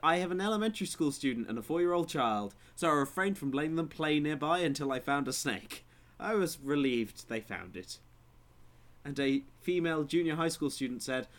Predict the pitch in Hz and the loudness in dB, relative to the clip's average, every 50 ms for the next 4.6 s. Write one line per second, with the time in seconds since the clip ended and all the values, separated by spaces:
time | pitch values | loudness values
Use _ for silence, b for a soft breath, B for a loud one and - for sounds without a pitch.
0 | b b - 143 143 - 208 208 - 156 - 180 156 165 156 165 180 170 160 - | b b -4 -2 0 0 0 0 0 -2 -2 -2 0 0 2 2 2 2 2 2
1 | 170 156 143 131 113 - - - 160 160 165 185 214 214 - 151 151 156 185 196 | 2 2 2 2 0 0 0 0 2 4 6 6 4 4 0 -2 0 2 2 2
2 | 180 - - - - 160 165 180 185 - - 123 120 117 - - - - - - | 0 -2 -8 -8 -2 2 4 4 4 4 2 0 0 2 2 0 0 -2 -4 -6
3 | - - - - 196 180 175 - 185 175 - 170 160 - - 202 - - - 170 | -10 -2 6 10 10 12 12 12 10 10 10 8 6 8 10 8 8 8 8 6
4 | 160 - - 165 165 - 165 165 170 170 - | 6 6 6 6 6 6 8 10 10 8 8